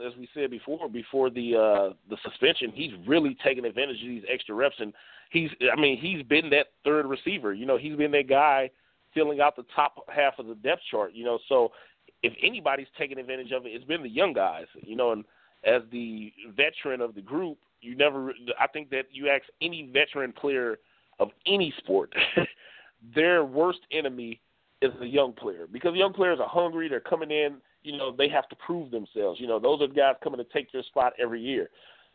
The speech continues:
If you're not healthy and you're not out there and you really haven't proven anything, and this is a new staff, so you haven't proven anything to them, you've proven that you can be an explosive playmaker, yes.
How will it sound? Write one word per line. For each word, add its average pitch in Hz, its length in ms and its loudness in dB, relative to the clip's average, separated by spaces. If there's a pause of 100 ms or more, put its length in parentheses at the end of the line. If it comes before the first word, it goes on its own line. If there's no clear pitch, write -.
(100)
If 117 100 4
you're 165 180 2
not 170 260 2
healthy 156 340 -6
and 135 80 -12
you're 151 100 -8
not 131 160 0
out 147 200 0
there 123 180 -4
and 117 100 -8
you 156 160 -14
really 135 480 -2
haven't 131 300 2 (400)
proven 131 300 0
anything, 147 360 2
and 113 80 0
this 160 140 2
is 131 60 -6
a 98 140 0
new 180 300 0
staff, 143 260 2
so 123 80 -4
you 185 120 -6
haven't 120 260 -2
proven 127 220 -8
anything 120 340 -6
to 95 80 -20
them, 127 340 2 (360)
you've 156 220 -6
proven 156 300 0
that 135 240 0
you 165 60 -14
can 147 200 -8
be 139 320 -4
an 127 60 -4
explosive 139 500 0
playmaker, 131 480 -2
yes. 113 260 -2